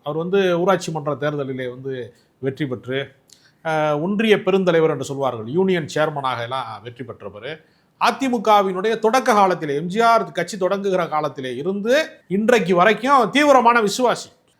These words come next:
அவர் சிறுபான்மை மக்களினுடைய முகம் என்றும் நம்ம கருத முடியாது. ஏன்னா, ராமநாதபுரம் மாவட்டத்துல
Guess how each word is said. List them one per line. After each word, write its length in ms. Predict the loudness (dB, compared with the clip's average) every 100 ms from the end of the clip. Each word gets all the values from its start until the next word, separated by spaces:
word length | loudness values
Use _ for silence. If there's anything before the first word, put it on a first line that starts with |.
| _
அவர் 220 | 0 2
சிறுபான்மை 560 | 2 2 6 4 4 2
மக்களினுடைய 600 | 2 2 2 4 4 4
முகம் 240 | 2 2
என்றும் 240 | 0 -2 -4
நம்ம 160 | -4
கருத 260 | -4 -2 -4
முடியாது. 380 | -8 -12 -12 -14 _ _ _
ஏன்னா, 140 | -4 2
ராமநாதபுரம் 720 | 4 4 6 6 6 4 6
மாவட்டத்துல 640 | 4 4 0 -4 -4 -4